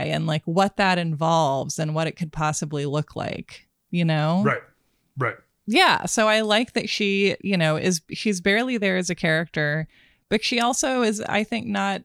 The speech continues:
Speaker 1: put in this position of, like, explicit heavy lifting and, like, fixing this guy who she knows hardly anything about.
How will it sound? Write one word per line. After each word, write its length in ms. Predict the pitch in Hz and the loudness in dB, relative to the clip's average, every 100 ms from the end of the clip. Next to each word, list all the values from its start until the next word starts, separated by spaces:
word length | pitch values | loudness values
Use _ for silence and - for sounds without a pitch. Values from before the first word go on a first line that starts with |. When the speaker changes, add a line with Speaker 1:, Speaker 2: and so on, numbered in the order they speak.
| _ | _
Speaker 1:
put 180 | 220 208 | -4 -2
in 80 | 202 | -2
this 180 | 190 | -4
position 520 | - 180 185 185 196 175 | -4 -4 -2 -4 -4 -4
of, 120 | 165 | -2
like, 440 | 170 160 - - _ _ _ _ - | -2 -2 -6 -20 _ _ _ _ -8
explicit 640 | - - - 190 - - | -4 -2 -2 0 0 -4
heavy 340 | - 180 170 165 | -2 0 0 -2
lifting 560 | 156 165 - 147 139 | -2 -4 -4 -4 -4
and, 140 | 139 131 | -4 -4
like, 180 | 139 - | -6 -4
fixing 440 | 160 - 165 147 | -4 -4 -4 -4
this 160 | 143 - | -6 -4
guy 340 | 135 131 135 | -4 -2 -4
who 180 | 147 139 | -4 -4
she 220 | - 147 | -4 -6
knows 240 | 139 135 | -4 -4
hardly 340 | 156 139 143 139 | -4 -6 -6 -8
anything 420 | 135 147 - 120 | -6 -8 -8 -10
about. 420 | - - - - | -8 -8 -6 -8